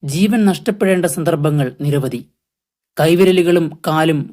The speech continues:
കണ്ണും മൂക്കും ഉൾപ്പെടെ പരിക്ക് പറ്റാത്ത ഒരു ഭാഗവും ചാന്റെ ശരീരത്തിലില്ല.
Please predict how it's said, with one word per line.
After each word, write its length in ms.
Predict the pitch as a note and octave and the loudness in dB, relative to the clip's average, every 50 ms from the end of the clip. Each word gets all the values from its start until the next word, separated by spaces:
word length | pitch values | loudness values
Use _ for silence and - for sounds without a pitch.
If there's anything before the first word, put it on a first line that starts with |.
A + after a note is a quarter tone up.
| - _ - | -12 _ -4
കണ്ണും 440 | D#3 D#3 E3+ F3 F3+ E3+ D#3+ D#3+ D#3 | -2 0 0 2 0 0 -2 -4 -6
മൂക്കും 380 | D3+ D3 D#3 D#3+ D3 D#3 F3 D#3+ | -4 -2 -2 -2 -2 -2 -2 0
ഉൾപ്പെടെ 360 | D#3+ D3 D3 D3+ D#3+ C3+ A#2 G2 - _ _ _ - | 0 0 0 0 -2 -2 -4 -6 -10 _ _ _ -4
പരിക്ക് 320 | D3+ D#3 E3 D#3+ E3 - G#3+ | -2 -2 -2 -2 -2 -2 -2
പറ്റാത്ത 480 | G3+ F3 D3+ F#3+ E3 D#3 D3+ D#3 B2+ - - - | 0 0 0 0 0 0 0 -2 -4 -4 -4 -4
ഒരു 160 | D#3 D#3 F3+ | -2 0 2
ഭാഗവും 560 | D#3 D#3+ D#3 D3+ C#3+ D#3 D3+ C#3+ A#2+ - - | 4 4 2 2 2 0 -2 -2 -4 -6 -8
ചാന്റെ 340 | - - D3+ D3+ D#3 D3 D3+ - | -8 -4 -4 -2 -2 -2 -4 -4
ശരീരത്തിലില്ല. 680 | - - D3 C#3+ D3 D3+ C#3+ D3 C#3+ B2 A#2 A2+ A#2 | -4 -4 -2 -2 0 0 -2 -2 -4 -6 -10 -8 -10